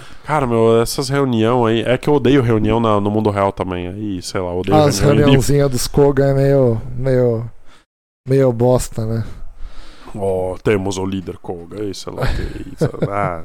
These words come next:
Speaker 1: não, meu. É, eu odeio reunião, odeio reunião. Sempre odiei reunião, eu vou odiar pra sempre reunião.
Speaker 2: E aí, vamos
Speaker 1: É.
Speaker 2: falar do que agora? Do, do
Speaker 1: Cara,
Speaker 2: Fufu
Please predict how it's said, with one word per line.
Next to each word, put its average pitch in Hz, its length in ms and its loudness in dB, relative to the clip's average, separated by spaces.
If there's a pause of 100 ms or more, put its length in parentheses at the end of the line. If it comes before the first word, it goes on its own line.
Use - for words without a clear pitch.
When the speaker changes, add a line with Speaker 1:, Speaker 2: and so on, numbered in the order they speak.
Speaker 1:
não, 90 100 -14
meu. 95 880 -8
É, 113 160 4
eu 113 80 6
odeio 101 260 4
reunião, 87 320 -2
odeio 92 240 -4
reunião. 90 220 -10 (580)
Sempre 113 300 -6
odiei 98 260 -8
reunião, 95 340 -2
eu 101 60 -4
vou 95 120 -4
odiar 95 280 -4
pra - 160 -14
sempre 95 320 -12
reunião. 98 240 -10 (380)
Speaker 2:
E 165 80 4
aí, 156 140 6
vamos 151 180 2
Speaker 1:
É. 156 40 -4
Speaker 2:
falar 147 340 4
do 139 100 -2
que - 180 0
agora? 117 440 0
Do, 110 600 -6
do 117 60 -10
Speaker 1:
Cara, 135 400 2
Speaker 2:
Fufu 123 360 -2